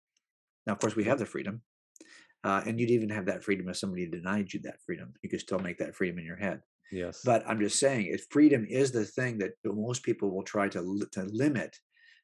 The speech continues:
Speaker 1: to control us, right? And, but it turns out that freedom is what's required. Without free agency, you can't have creativity either. If you aren't free, if everything is just automatically propelled by your genes, you're not really being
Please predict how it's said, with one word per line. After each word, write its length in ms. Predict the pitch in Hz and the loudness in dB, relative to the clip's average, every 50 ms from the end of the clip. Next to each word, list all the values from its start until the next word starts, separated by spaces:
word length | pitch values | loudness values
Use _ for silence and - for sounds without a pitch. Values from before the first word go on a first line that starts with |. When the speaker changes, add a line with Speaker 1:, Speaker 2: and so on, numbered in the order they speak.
| _ - | _ -4
Speaker 1:
to 120 | - 107 104 | -2 -2 0
control 560 | - 101 95 - - 120 110 104 92 69 - - | -2 -4 -4 0 2 2 4 4 2 0 -2 -6
us, 180 | - - - | -8 -8 -6
right? 300 | 87 82 82 82 90 - - _ _ - - - - - - _ _ - | -4 -2 -2 -4 -4 -8 -10 _ _ -20 -20 -20 -20 -20 -20 _ _ -10
And, 140 | 104 98 92 | -8 -6 -4
but 100 | 98 95 95 - | -2 -2 -2 -2
it 80 | 113 - | -2 -2
turns 320 | - 123 120 117 107 107 | 0 0 0 0 2 2
out 140 | 107 101 - | 2 2 0
that 120 | - - | -2 -6
freedom 320 | - - 139 151 143 127 95 | -2 2 2 4 4 2 0
is 100 | 95 98 | -2 -2
what's 220 | 101 - - - | -2 -2 -2 -6
required. 420 | 98 92 - 101 98 95 95 95 | -8 -4 0 2 4 4 4 2
Without 300 | 95 - 113 107 101 95 | 2 2 0 0 0 0
free 200 | - 117 110 104 | 0 2 4 4
agency, 340 | 120 135 135 113 98 - - | 4 2 0 -2 -6 -4 -4
you 80 | 95 90 | -6 -4
can't 200 | - - 110 104 | -4 -2 -2 -2
have 120 | 98 - | -2 -4
creativity 640 | - - 110 101 87 85 - - 120 117 82 82 85 | -4 -2 0 0 0 0 -2 -4 -4 -2 -2 -2 -2
either. 240 | 95 101 85 71 67 82 | -2 -4 -4 -6 -8 -10
If 140 | 92 - - | -8 -4 -2
you 80 | 117 | 0
aren't 200 | 123 139 127 104 | 0 0 -2 -4
free, 500 | - - - - 143 139 120 90 80 82 | -8 -6 -2 2 2 4 4 4 2 0
if 140 | 98 107 - - | -4 -6 -4 -2
everything 320 | 120 120 123 123 117 113 107 | -2 0 0 0 -2 -2 -4
is 100 | 104 101 | -4 -2
just 180 | - 98 95 - - | -2 -4 -4 -2 2
automatically 560 | 98 104 110 110 110 110 101 101 - - 95 | 2 4 4 2 0 0 -2 -2 -4 -6 -8
propelled 440 | - - 87 - - 101 95 95 92 | -10 -10 -10 -4 0 0 0 0 0
by 100 | 92 90 | 0 0
your 180 | 87 82 80 82 | 0 -2 -4 -6
genes, 480 | 85 90 101 117 123 107 92 85 85 87 | -6 -6 -4 -2 -2 -2 -4 -6 -6 -6
you're 140 | 98 107 | -4 -4
not 160 | 113 120 98 98 | -2 -4 -4 -4
really 180 | 120 113 104 | -2 -2 -2
being 200 | 92 95 87 - | -2 -4 -6 -8